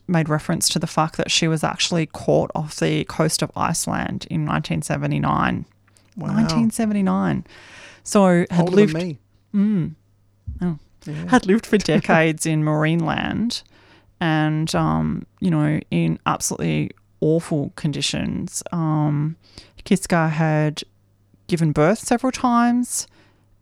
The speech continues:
Speaker 1: Her children had died.
Speaker 2: Hmm.
Speaker 1: And yet, ironically, she lived her last twelve years in, um,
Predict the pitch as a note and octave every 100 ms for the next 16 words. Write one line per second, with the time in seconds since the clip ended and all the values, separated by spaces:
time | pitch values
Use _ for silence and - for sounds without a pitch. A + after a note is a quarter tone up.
0 | _ _ _ _ _ _ _ - - D#3
1 | - E3+ C#3+ D#3 - D3 D#3+ F#3+ A3+ A#3
2 | - - _ E3 D3+ D3+ C#3+ C#3 - -
3 | E3 E3+ F3 F3 F3 D#3+ E3 F3+ - E3
4 | D#3+ - F3+ D#3+ - - E3+ - E3 D3+
5 | D3+ E3 - E3+ D3+ D3 D3+ D3+ D#3 D3+
6 | - - D3 D3 D3 - D3+ D3+ D3 D3